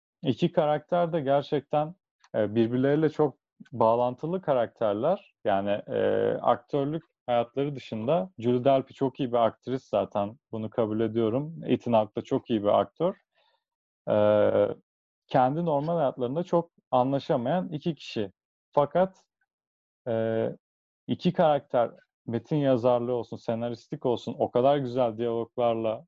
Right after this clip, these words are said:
eee, o kadar güzel bağdaştırılmış ki, eee, biz bunu hiçbir şekilde hissetmiyoruz ve çok güzel bir şekilde kimya uyuyor. Bunun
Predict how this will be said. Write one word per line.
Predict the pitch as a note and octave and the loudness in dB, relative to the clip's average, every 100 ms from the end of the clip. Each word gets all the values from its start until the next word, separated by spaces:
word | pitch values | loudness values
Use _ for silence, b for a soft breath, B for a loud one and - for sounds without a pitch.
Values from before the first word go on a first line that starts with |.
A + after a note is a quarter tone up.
| - | -6
eee, | G#2+ G#2+ A#2 | -2 -2 -2
o | B2+ - | -4 -2
kadar | A#2+ B2+ | 2 2
güzel | B2+ A2+ A#2+ G#2+ | 2 0 -2 0
bağdaştırılmış | A2 A2 A#2+ - C3+ C3+ D#3+ F#3 - | 0 0 -2 -4 -4 -4 -4 -8 -6
ki, | G#3+ C4 _ _ _ _ _ _ _ _ | -6 -6 _ _ _ _ _ _ _ _
eee, | A#2+ A#2 A2+ A2+ | -2 2 0 0
biz | C3+ D3 | 0 2
bunu | F3 G3 | 4 4
hiçbir | F3+ - | 2 -2
şekilde | - D3+ E3+ E3 D#3 | -2 0 0 0 0
hissetmiyoruz | - E3 D#3+ C#3 D#3 D3 | 0 -4 -4 -4 -2 0
ve | D#3 | 0
çok | E3 C#3+ - | 0 -2 -2
güzel | C3+ C#3+ C3 | 2 2 0
bir | |
şekilde | - B2+ C3 D3+ | -4 -4 -2 -4
kimya | - C3 C3+ D#3 D#3 | -2 -2 2 0 0
uyuyor. | C#3 B2+ G#2 F#2+ | 0 2 0 2
Bunun | B2+ E3+ F3+ | 2 2 0